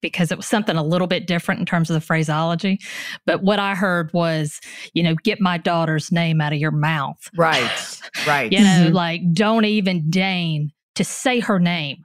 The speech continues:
Speaker 1: And kind of the disgust on Haley's face was, was clear. So, you know, I think the best thing that probably could have happened is for him to be on that stage with her because he has really been kind of the, the Scooby-Doo villain,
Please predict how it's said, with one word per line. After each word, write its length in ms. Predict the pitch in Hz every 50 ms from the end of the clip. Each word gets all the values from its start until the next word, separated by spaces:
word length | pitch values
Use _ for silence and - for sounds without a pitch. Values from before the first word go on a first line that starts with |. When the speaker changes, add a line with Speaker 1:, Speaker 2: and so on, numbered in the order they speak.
| _
Speaker 1:
And 400 | - 202 185 185 175 175 170 180 - - - - -
kind 180 | - - 214 190
of 80 | 175
the 80 | 165 175
disgust 680 | 165 175 160 - - - 226 214 214 214 214 - - - - -
on 480 | 196 180 180 175 165 160 156 156 156 - -
Haley's 540 | - - - 196 185 175 165 160 147 151 -
face 580 | - - 185 175 170 156 151 147 - - - -
was, 380 | 156 156 156 147 147 - - - _
was 340 | - 170 156 143 139 - -
clear. 480 | - - - 208 180 156 143 156 156
So, 460 | - - - 196 175 156 156 156 156 - - - - - - - - - -
you 80 | 214 226
know, 180 | 190 170 175 -
I 80 | - 220
think 240 | 220 311 339 330 -
the 80 | - 208
best 260 | 190 214 202 214 -
thing 140 | - 226 214
that 160 | 185 - -
probably 460 | - - 208 202 214 196 190 190 190 170
could 160 | - - 185
have 120 | 165 156
happened 520 | - - 196 214 254 - - 156 156 156 160
is 140 | 156 -
for 160 | - - 170 156
him 200 | 165 165 156 147
to 80 | 160 151
be 280 | 151 165 160 151 156 -
on 220 | - 180 170 165 160
that 200 | 156 147 175 185
stage 400 | - - - 160 156 156 151 180
with 140 | 170 151 -
her 180 | 175 160 156
because 340 | 151 156 - - - 175 -
he 160 | - 240 240 226
has 220 | 254 214 180 180
really 440 | 165 165 180 190 196 196 190 180 170
been 400 | 156 165 175 170 170 170 170 160
kind 360 | - - - 175 170 165 160
of 180 | 160 151 151 156
the, 240 | 151 151 147 143 - - - - - - - - - - - - - _ _
the 80 | - 160
Scooby-Doo 640 | - - - 214 208 185 202 185 165 180 185 175 160
villain, 500 | 160 170 170 175 180 196 202 202 208